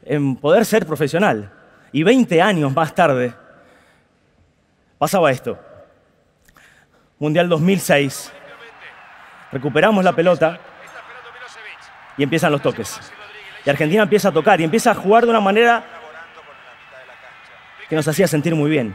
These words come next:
y de la cual estábamos convencidos. Hay un minuto de posesión. La tocamos todos. Pasa de un lado hacia el otro. Que Mascherano, que Maxi Rodríguez, algunos ya están extrañando a algunos jugadores, que Riquelme,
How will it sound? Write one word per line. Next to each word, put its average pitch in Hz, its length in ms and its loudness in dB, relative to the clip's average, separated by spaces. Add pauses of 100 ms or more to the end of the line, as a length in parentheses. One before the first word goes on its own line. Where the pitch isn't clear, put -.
y 123 60 -6
de 147 60 2
la 151 100 0
cual 220 140 2
estábamos 208 340 0
convencidos. 143 760 -2 (280)
Hay 214 160 0
un 285 120 4
minuto 226 440 2
de 135 80 0
posesión. 127 600 -4 (1160)
La 131 120 -2
tocamos 226 340 2
todos. 135 520 -2
Pasa 175 220 0
de 160 60 0
un 165 100 0
lado 214 300 4
hacia 180 220 0
el 175 60 2
otro. 117 380 -2 (800)
Que 135 80 -6
Mascherano, 165 640 0
que 131 380 -2
Maxi 139 280 -4
Rodríguez, 143 680 -2
algunos 127 260 -4
ya 131 60 -4
están 135 240 -2
extrañando 135 340 -2
a 139 40 0
algunos 143 220 -2
jugadores, 139 460 0
que 156 100 0
Riquelme, 147 640 0